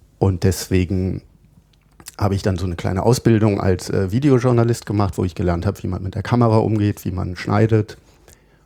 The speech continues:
Und das hat sich einfach immer weiterentwickelt. Und, ähm, ja, inzwischen arbeite ich dann als Videojournalist und, äh, ab und an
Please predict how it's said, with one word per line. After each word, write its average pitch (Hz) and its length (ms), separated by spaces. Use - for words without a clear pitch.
Und 104 240
das 101 100
hat - 140
sich 98 180
einfach 95 220
immer 92 220
weiterentwickelt. 107 760
Und, 90 320
ähm, 92 360
ja, 87 160
inzwischen 110 460
arbeite 101 420
ich - 340
dann 92 220
als - 320
Videojournalist 117 840
und, 92 320
äh, - 20
ab 92 420
und 92 140
an 95 280